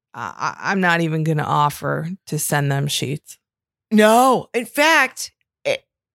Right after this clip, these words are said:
Speaker 2: when they sat down with Kevin and he said sparks flew on their date, I was like, "What?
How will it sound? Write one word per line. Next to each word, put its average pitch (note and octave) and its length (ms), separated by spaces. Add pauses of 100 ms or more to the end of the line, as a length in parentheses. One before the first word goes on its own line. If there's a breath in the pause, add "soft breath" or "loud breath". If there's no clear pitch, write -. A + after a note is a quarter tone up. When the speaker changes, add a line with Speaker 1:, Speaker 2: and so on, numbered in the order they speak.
(140)
Speaker 2:
when B3 640
they G#3+ 200
sat G#3+ 320
down A#3+ 360
with G#3+ 180
Kevin E3 580 (880)
and F#3+ 160
he G#3+ 180
said G#3+ 280
sparks - 520
flew G#3+ 300
on G3 140
their E3+ 140
date, F3+ 460
I F#3+ 80
was G#3+ 200
like, G3+ 220
"What? C#4 500